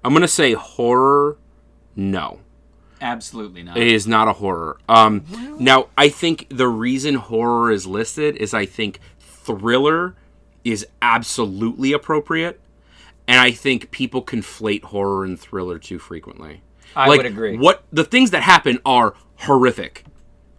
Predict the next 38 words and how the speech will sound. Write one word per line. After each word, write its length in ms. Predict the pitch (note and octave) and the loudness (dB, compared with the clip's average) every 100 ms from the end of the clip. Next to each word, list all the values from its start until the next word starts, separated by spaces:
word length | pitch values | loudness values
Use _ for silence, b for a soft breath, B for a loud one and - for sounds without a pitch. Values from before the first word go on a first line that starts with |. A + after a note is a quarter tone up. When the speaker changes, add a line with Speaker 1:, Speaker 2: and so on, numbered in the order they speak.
| - | 0
Speaker 1:
but 160 | D#3 D3+ | 2 4
it 100 | C#3+ | 2
is 100 | C3 | 2
not 220 | C#3 C3 | 4 4
a 100 | A#2 | 2
horror 360 | G2+ G#2+ G2+ F#2+ | -2 -2 -2 -2
movie. 400 | E2+ D#2 A#1+ - | -8 -12 -14 -14
Speaker 2:
No. 280 | A2+ F#2 D#2+ - | -12 -10 -12 -14
This 160 | B2 | -10
is 120 | E3 D3+ | -8 -2
not 160 | F3 | 0
a 60 | D#3+ | 0
scary 480 | - - D#3 D3+ D3 | -4 -2 2 2 0
movie. 320 | C#3+ B2 B2+ | -4 -6 -6
This 180 | A#2+ A#2+ | -8 -10
is 120 | B2 | -6
not 160 | B2 A#2 | -2 0
Speaker 1:
No. 60 | G2 | 0
Speaker 2:
a 20 | |
Halloween 680 | A#2+ A#2+ B2 A2+ A2 G#2+ G#2 | 0 0 -2 -8 -8 -8 -8
movie. 340 | G2+ F#2+ F#2+ | -8 -8 -4
Speaker 1:
No, 220 | A#2 G2 | -2 0
it's 200 | D#3 D#3 | -2 0
scary 440 | - B3+ B3 G#3 F3+ | 0 4 6 6 4
in 100 | D#3 | 2
the, 200 | C#3 A2+ - | 0 -2 -4
in 120 | D#3 | -2
the 80 | C#3 | -2
sense 340 | - C#3 B2+ | 0 -2 0
of, 120 | B2+ G#2+ | -4 -2
like, 380 | A#2 G#2+ F#2 _ | 0 0 -2 _
fucked 340 | - D3 - | -2 -2 0
up 140 | C#3 - | -4 -4
shit 340 | - C#3+ C3 | -4 -2 0
might 260 | B2+ A#2 - | -2 -2 -6
happen 680 | - A2+ C#3 B2 G#2 G2+ G2 _ _ _ | -2 0 2 0 -2 -2 -8 _ _ _
like 180 | G#2+ F#2 | -6 -6
this 520 | G2 G2 G#2 - - | -8 -8 -6 -10 -12